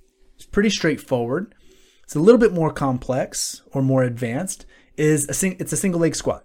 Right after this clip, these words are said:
also known as a pistol squat. So the pistol squat is a more advanced movement but there are ways to regress the exercise. So, like, you can use a suspension trainer or a T R X, uh, or bands to assist with the movement.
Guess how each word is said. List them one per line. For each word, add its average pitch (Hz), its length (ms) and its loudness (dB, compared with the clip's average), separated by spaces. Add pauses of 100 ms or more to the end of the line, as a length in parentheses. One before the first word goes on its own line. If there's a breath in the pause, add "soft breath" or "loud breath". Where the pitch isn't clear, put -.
(140)
also 127 180 -8
known 135 120 0
as 127 80 -2
a 131 40 -6
pistol - 360 -8
squat. - 360 -14 (140)
So - 160 -10
the 127 80 -8
pistol 208 400 0
squat 151 480 0
is 131 160 -4
a 127 60 -2
more 135 260 0
advanced 170 640 -2
movement 139 500 0 (480 loud breath)
but 156 580 4
there 143 220 -2
are 135 160 2
ways 143 360 0
to - 120 -6
regress 131 440 -2
the - 140 -8
exercise. - 800 -10
So, 123 260 -4
like, 127 320 -2
you 139 60 -4
can 135 100 2
use 123 120 0
a 110 60 -8
suspension 139 680 -2
trainer - 400 -8 (500 loud breath)
or 104 100 -6
a 104 40 -8
T 131 140 -2
R 110 100 0
X, - 260 -6 (320 loud breath)
uh, 117 320 -6
or 131 120 -2
bands 143 680 0
to 123 100 -6
assist - 480 0
with 131 140 -4
the - 60 -10
movement. 98 420 -10